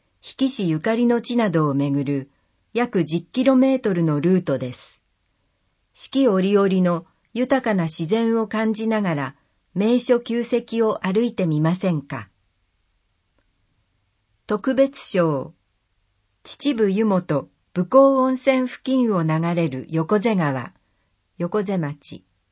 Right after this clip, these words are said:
黒虎様。横瀬鯉のぼり祭りの鯉のぼり。受賞者コメント。秩父のシンボル、武甲山が見える場所は多数ありますが、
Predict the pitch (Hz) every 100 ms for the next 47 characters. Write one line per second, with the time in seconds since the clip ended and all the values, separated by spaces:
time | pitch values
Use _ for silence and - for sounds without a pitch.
0 | _ _ _ _ _ _ _ - 214 240
1 | 240 233 220 - 190 180 160 _ _ _
2 | _ _ _ _ _ _ _ _ _ _
3 | _ _ _ _ _ - 247 247 202 180
4 | 160 220 247 254 240 254 247 240 247 196
5 | 180 156 147 135 - - 220 233 226 196
6 | 151 127 - _ _ _ _ _ _ _
7 | _ _ _ _ _ _ _ _ _ -
8 | 196 277 277 269 196 - 160 165 170 160
9 | 156 147 _ _ _ _ _ _ _ _
10 | _ _ _ - - - 269 269 220 190
11 | 226 220 175 156 143 131 _ - 175 262
12 | 277 254 220 175 156 147 160 190 180 147
13 | 151 165 147 - 165 175 - 254 220 156
14 | 156 165 175 - 131 123